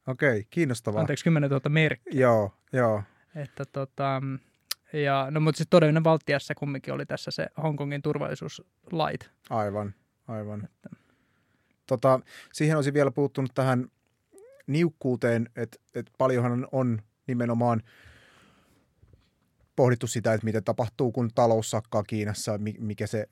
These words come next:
Speaker 1: mikä se tota, tavallaan seuraus on, niin miten tulkitset tätä, eh,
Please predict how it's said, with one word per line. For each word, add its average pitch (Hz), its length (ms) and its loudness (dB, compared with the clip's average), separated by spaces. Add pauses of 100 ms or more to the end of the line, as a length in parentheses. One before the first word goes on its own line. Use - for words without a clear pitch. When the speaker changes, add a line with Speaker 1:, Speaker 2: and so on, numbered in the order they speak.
Speaker 1:
mikä 110 280 -8
se 110 100 -6
tota, 107 400 -4 (1040)
tavallaan 107 400 0
seuraus 107 480 0
on, 110 240 -4
niin 104 360 -6 (280)
miten 117 300 -4
tulkitset 110 460 -4
tätä, 107 340 0 (300)
eh, - 80 -20